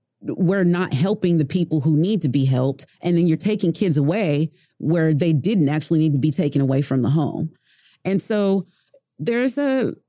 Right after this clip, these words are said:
a huge push for criminal justice reform. A lot of nonprofits and organizations are pushing for criminal justice reform right now. And I wanna definitely focus on, um, the intersectionality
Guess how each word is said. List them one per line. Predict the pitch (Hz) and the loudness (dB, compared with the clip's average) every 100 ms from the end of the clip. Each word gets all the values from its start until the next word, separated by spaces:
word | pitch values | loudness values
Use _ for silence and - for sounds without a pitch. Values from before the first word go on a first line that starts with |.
| - | -6
a | 214 | -4
huge | 180 - 262 269 220 - | -4 -2 0 0 -2 -2
push | 233 208 - | 0 0 -2
for | 170 | -4
criminal | 208 180 165 | 0 0 2
justice | 143 160 156 147 | 0 0 -2 -2
reform. | 147 - 143 131 127 - - _ - - | -4 0 0 2 0 -4 -18 _ -18 -10
A | - | -2
lot | 165 170 185 175 - - | 0 2 0 -2 -6 -6
of | 165 151 139 - | 0 0 0 0
nonprofits | 156 160 147 143 147 139 143 | 0 0 0 -2 -2 -2 -2
and | 147 | 0
organizations | 147 139 135 139 143 139 | 0 0 0 0 0 -2
are | 120 | -2
pushing | - 151 139 | -2 -2 -2
for | 131 | -4
criminal | - 143 131 | -2 0 0
justice | 139 139 139 - | -2 -2 -4 -4
reform | 135 160 160 139 | -4 -2 0 0
right | 147 | -2
now. | 131 123 135 - - - _ _ - | -2 -2 -2 -6 -20 -20 _ _ -4
And | 180 170 | -2 -2
I | 165 | -2
wanna | 175 202 254 202 | 0 0 0 0
definitely | 165 196 - 165 147 | 0 -2 0 0 0
focus | 143 156 165 156 147 - | 0 0 0 0 -4 -4
on, | 143 156 139 131 139 - _ _ _ - | -2 0 2 2 0 -2 _ _ _ -4
um, | 147 131 127 131 135 - | -2 0 2 0 -4 -8
the | 170 | -4
intersectionality | 196 180 165 156 147 151 147 151 139 127 120 135 | 0 0 0 -2 0 0 0 0 0 2 2 0